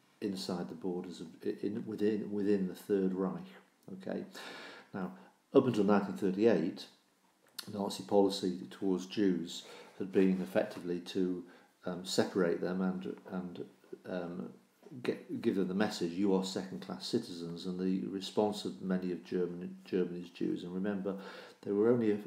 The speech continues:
a small proportion of the population, about one percent, about five hundred thousand Jews, but, um, by nineteen thirty-eight, most of Germany's Jews, or many of Germany's Jews, had left Germany, they had emigrated.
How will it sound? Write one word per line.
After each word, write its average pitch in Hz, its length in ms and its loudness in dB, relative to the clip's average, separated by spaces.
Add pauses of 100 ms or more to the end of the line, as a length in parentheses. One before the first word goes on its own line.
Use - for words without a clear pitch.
a 101 60 -6
small 110 320 -4
proportion 101 480 -2
of 90 60 -8
the - 60 -12
population, 95 680 -2
about 95 260 -2
one 92 240 -2
percent, 90 520 -6 (480)
about 107 220 -2
five 95 200 2
hundred 90 260 -4
thousand 95 500 -4
Jews, 90 440 -6 (400)
but, - 260 -4
um, - 580 -2 (180)
by 117 400 6 (280)
nineteen 101 340 0
thirty-eight, 95 580 2 (580)
most 110 360 2
of 95 120 -4
Germany's 92 480 2
Jews, 90 260 -2
or 90 80 0
many 107 240 2
of 90 120 2
Germany's 82 580 -4
Jews, 87 480 -6
had 92 160 -10 (340)
left 95 440 0
Germany, 85 480 -2
they 87 180 -6
had 90 140 -4
emigrated. 92 600 -2